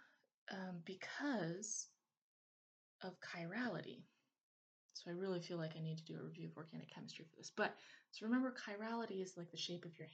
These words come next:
hands, right? Your, your hands are symmetrical, sort of, but they're mirror images of each other. And that's an example of chirality. So for some reason, all life seems to have this L chirality, this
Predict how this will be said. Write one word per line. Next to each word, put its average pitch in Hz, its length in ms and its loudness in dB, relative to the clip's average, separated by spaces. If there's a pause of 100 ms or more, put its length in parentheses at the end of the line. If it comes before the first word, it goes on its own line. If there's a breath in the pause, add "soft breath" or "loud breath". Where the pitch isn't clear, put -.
hands, 160 440 -8
right? 170 180 -16 (100)
Your, 175 120 -20 (120)
your 170 140 -8 (100)
hands 180 380 2
are 151 60 -6
symmetrical, 185 760 -4 (680)
sort 269 220 4
of, - 80 -2 (260)
but 165 100 -6
they're 165 140 0
mirror 185 400 2
images 202 400 -2
of - 100 -10
each - 220 -10
other. 180 220 -12 (560 soft breath)
And 180 100 -2
that's 180 220 -2
an 196 60 0
example 165 360 -2
of 160 60 -6
chirality. 165 640 -2 (280 soft breath)
So - 140 -4
for 202 140 -6
some 302 420 0
reason, 165 560 0
all 220 340 0
life 151 380 -4 (240)
seems 247 320 6
to 269 80 -4
have 160 400 -4 (180)
this 175 220 -12 (220)
L 190 360 0
chirality, 175 840 -4
this - 240 -8